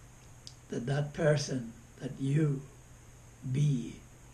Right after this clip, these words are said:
reconciled to God, made the righteousness of God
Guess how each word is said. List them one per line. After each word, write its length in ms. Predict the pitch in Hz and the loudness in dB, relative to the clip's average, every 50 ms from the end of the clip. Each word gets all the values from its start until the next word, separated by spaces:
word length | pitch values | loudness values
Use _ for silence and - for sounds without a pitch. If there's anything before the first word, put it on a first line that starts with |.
| - - - - - - - - - - - - - - - | -20 -20 -20 -20 -20 -20 -20 -20 -20 -20 -20 -20 -20 -16 -8
reconciled 800 | 131 131 143 147 - - 151 147 143 - 226 160 143 139 127 - | -4 -2 -2 -2 0 0 0 0 0 0 -2 -2 -2 -4 -4 -4
to 80 | - | -8
God, 420 | 139 123 127 131 - - - - - - - - - - - - - - - - - - - - - - - - - - - | -8 -6 -6 -8 -8 -8 -12 -14 -16 -20 -20 -20 -20 -20 -20 -20 -20 -20 -20 -20 -20 -20 -20 -20 -20 -20 -20 -20 -20 -8 0
made 260 | 143 143 143 131 131 | 4 4 4 4 4
the 120 | 143 139 | 2 0
righteousness 800 | 131 131 143 147 156 147 - - 160 143 - - 151 139 135 - | 2 2 2 2 2 0 -2 -6 -8 -8 -8 -6 -8 -8 -8 -6
of 200 | 156 135 127 123 | -8 -8 -8 -6
God 340 | 131 143 135 127 131 131 | -6 -4 -4 -4 -4 -6